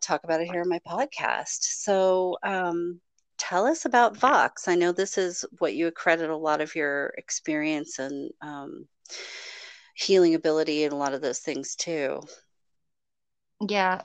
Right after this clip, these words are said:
Speaker 2: Okay. So let me start at the beginning of the story, 'cause there is an origin story,
Speaker 1: Mm-hmm.
Speaker 2: uh, to, to it. Um,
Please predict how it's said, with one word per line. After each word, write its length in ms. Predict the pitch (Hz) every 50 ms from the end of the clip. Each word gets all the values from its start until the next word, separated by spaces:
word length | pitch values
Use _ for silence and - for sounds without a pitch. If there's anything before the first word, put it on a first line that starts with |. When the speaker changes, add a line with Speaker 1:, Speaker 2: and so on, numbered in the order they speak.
| _ - -
Speaker 2:
Okay. 380 | 240 254 247 - 240 185 180
So 360 | 190 - - 185 180 175 - -
let 140 | - - 208
me 80 | 226 226
start 180 | 226 - 233 226
at 40 | 220
the 80 | 247
beginning 320 | 208 214 202 233 233 233 220
of 80 | 202 180
the 60 | 190
story, 440 | 190 - - 208 196 185 175 170 170
'cause 180 | - 202 190
there 180 | 185 196 196 196
is 120 | 208 202 233
an 80 | 226 220
origin 600 | - - 226 226 220 214 202 185 214 196 185 196 185
story, 760 | - - - 196 185 180 175 180 190 196 220 240 247 233 -
Speaker 1:
Mm-hmm. 340 | 185 190 175 180 185 170 165
Speaker 2:
uh, 320 | 190 190 190 185 185 185 180 _ _ _ _ _ - - - -
to, 100 | 185 180 - _ _ _ _ _ _ _ _ _ _ _ - -
to 160 | - 202 196
it. 240 | 190 190 185 - - -
Um, 500 | 202 202 196 190 190 185 170 165 -